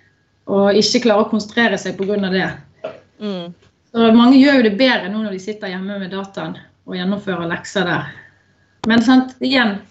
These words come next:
Speaker 1: vi har begge motpolene, i settingen.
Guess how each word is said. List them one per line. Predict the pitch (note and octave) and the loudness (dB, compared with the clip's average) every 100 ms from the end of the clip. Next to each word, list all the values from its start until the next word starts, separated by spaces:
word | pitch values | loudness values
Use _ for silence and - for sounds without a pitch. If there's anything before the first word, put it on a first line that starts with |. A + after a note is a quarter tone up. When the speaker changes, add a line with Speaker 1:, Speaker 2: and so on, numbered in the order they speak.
| A3+ | -4
Speaker 1:
vi | A#3+ | 0
har | B3+ A3+ | 0 0
begge | A3 A#3+ A#3 C4 A3 G3 G3 G3+ | -2 -2 0 0 0 -2 -4 -4
motpolene, | G#3 G#3 - C4 A#3+ F3+ E3+ - - - _ | -6 -8 -8 -4 -4 -4 -8 -14 -20 -20 _
i | G#3+ | -14
settingen. | A3+ A3 - F#3 F3 | -6 -6 -6 -8 -8